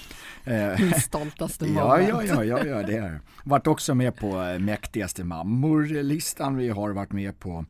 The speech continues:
Speaker 1: kvinnliga ledare vi inspirerats av under året och flera gånger nominerad till utmärkelsen Ciceon P R Influencer Award senast tjugotjugo. Så att när jag sa the communicator så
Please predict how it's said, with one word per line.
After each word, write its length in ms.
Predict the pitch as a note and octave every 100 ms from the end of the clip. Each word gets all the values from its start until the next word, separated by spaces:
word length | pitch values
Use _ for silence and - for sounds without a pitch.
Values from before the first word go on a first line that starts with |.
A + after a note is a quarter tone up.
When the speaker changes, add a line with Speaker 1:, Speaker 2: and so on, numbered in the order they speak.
| - - -
Speaker 1:
kvinnliga 480 | - A2+ A#2+ A#2 A#2
ledare 380 | G#2 G2+ A2+ G#2+
vi 60 | F#2+
inspirerats 840 | A2 - G2+ F2+ B2 C3 G#2+ -
av 220 | A2 A2
under 300 | G2+ F2+ F2+
året 480 | C#3 E3+ E3+ D#3+ - -
och 140 | C#3
flera 460 | - A#2 D3 D#3 D#3+
gånger 300 | A2+ A#2 A#2
nominerad 420 | G2 G2 G2+ F#2
till 100 | F#2
utmärkelsen 640 | F#2+ F#2+ F#2 E2 E2+ D#2 -
Ciceon 480 | - F#2+ - E2+ D#2+
P 300 | - F2 F#2+
R 100 | E2
Influencer 1040 | F#2 F2 - F2+ F#2 E2+ D#2 - D#2 C#2 -
Award 760 | A#2 B2+ A#2+ F3+ D#3 G#2 E2 D2+ - _ -
senast 420 | - - F2+ F#2 -
tjugotjugo. 640 | F2 E2 - A2 F2 D2+
Så 120 | G2+
att 200 | F#2+ - _ - _ _ _ -
när 140 | G2
jag 180 | G#2 F#2+
sa 460 | - C#3 C#3 G#2 E2+ - - - F#2+
the 280 | D3+ D#3 A2
communicator 880 | - G2 F#2+ F2 E2+ F2 D#2+ C#2+
så 280 | C#2+ - -